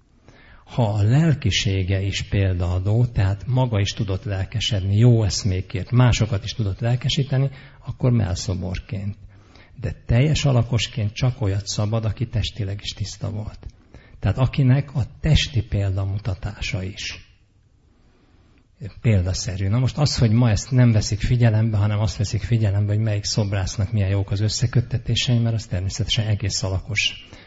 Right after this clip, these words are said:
bronzszoborra kap megbízást, az egy külön téma. De eredetileg ez egy nagyon komoly,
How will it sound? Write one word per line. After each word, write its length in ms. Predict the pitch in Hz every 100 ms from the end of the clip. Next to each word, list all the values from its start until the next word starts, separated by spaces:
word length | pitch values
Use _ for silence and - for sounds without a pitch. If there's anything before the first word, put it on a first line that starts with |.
| -
bronzszoborra 680 | - 110 95 - 101 92 95
kap 180 | - 90
megbízást, 580 | 123 131 131 123 127 - - - -
az 120 | 120
egy 140 | 107
külön 340 | - 92 90 90
téma. 360 | - 98 104 - - - - -
De 160 | - 101
eredetileg 720 | 123 160 143 127 135 120 120
ez 120 | 123
egy 140 | 127 135
nagyon 400 | 135 104 101 104
komoly, 580 | - 95 92 92 101